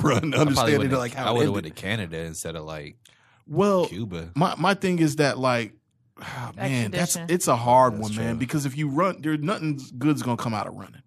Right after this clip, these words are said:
Speaker 1: We know that. Like,
Speaker 3: Nothing good was gonna come out of not running either.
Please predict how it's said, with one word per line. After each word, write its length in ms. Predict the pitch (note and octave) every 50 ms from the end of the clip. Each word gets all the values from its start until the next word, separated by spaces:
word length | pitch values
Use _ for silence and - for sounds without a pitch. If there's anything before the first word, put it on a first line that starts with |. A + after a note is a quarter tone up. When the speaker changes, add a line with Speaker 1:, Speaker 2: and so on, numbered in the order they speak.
| _ -
Speaker 1:
We 140 | B2 D#3 C#3+
know 180 | B2+ A2 F#2
that. 240 | F2+ - C#2+ - -
Like, 260 | A2 G#2+ G#2 G3+ G3 G3+
Speaker 3:
Nothing 320 | G3+ G#3 G#3 G#3 G3+ G3
good 180 | F#3+ G3 G3 F#3
was 120 | F3+ F3
gonna 220 | F3+ F#3 F3+ F3 F3
come 200 | - G3 F#3 F3+
out 120 | F3 E3
of 80 | D#3 D#3+
not 300 | E3+ F3 E3+ - - C#3+
running 260 | C#3+ C#3+ C#3 C#3+ D3
either. 400 | D3+ D3+ C#3+ - - C#3+ D3+